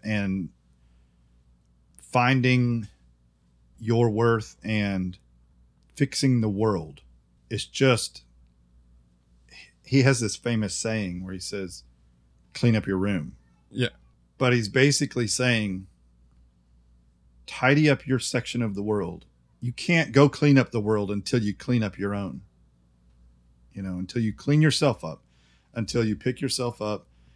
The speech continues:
Speaker 1: and you straighten out your life around you and you make it beautiful.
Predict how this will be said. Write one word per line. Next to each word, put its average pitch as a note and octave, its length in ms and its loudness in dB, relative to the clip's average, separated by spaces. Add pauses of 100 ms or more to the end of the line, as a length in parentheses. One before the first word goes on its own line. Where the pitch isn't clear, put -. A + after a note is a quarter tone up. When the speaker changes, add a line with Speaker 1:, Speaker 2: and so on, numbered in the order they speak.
(200)
Speaker 1:
and G#2+ 140 -6
you G#2 80 -2
straighten C3+ 580 0
out B2+ 180 0
your C#3 180 4
life C3 280 2
around A2+ 400 0
you F#2+ 160 -8
and G#2 120 -4
you G2+ 200 -6 (580)
make C3+ 360 2
it C3+ 200 -2
beautiful. G#2 600 -2